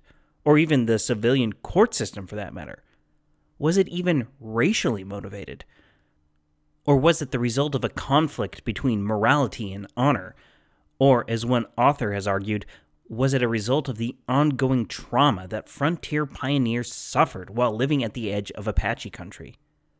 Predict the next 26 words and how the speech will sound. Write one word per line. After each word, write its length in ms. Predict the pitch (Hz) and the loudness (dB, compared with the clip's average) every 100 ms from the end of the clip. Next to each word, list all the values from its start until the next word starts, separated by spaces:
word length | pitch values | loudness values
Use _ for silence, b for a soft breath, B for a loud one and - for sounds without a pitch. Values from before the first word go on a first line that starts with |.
| _ _ _ _ _ _ _ _ _ - | _ _ _ _ _ _ _ _ _ -4
Each 280 | 202 208 | -4 -2
of 120 | 180 113 | -6 -4
these 360 | 107 101 - _ | -4 -4 -10 _
has 200 | 127 110 | -6 -4
been 220 | 113 117 - 117 | -2 -4 -4 -2
argued 500 | 113 110 117 - - | -2 0 -6 -6 -6
persuasively, 800 | 107 - 104 95 87 - 82 - b b b 151 | -6 -4 -4 -4 -8 -12 -16 -16 b b b -6
and 100 | 165 | -2
yet 240 | 185 - | -2 -2
none 220 | 156 240 | 0 0
can 160 | 262 240 | 0 -2
be 60 | |
said 260 | 226 131 117 | 0 -2 -2
to 80 | 123 | -4
be 280 | 117 110 _ _ 107 | -2 -4 _ _ -6
definitive, 880 | 117 - - 113 120 95 76 - - b b - | -4 -4 -6 0 0 0 -10 -14 -20 b b -4
as 180 | 123 - | -2 0
historians 520 | 139 160 175 175 - | 0 2 2 0 -4
continue 380 | 165 139 180 165 | -8 -4 -4 -4
to 80 | |
fight 340 | 143 - 151 - | -4 2 2 2
over 320 | 117 120 120 - | -2 0 -2 -2
what 340 | - 113 - 104 | -4 -2 -2 -2
was 220 | 101 - | -4 -4
the 100 | 98 | -10
cause. 540 | - 104 - - - | -4 -4 -4 -10 -14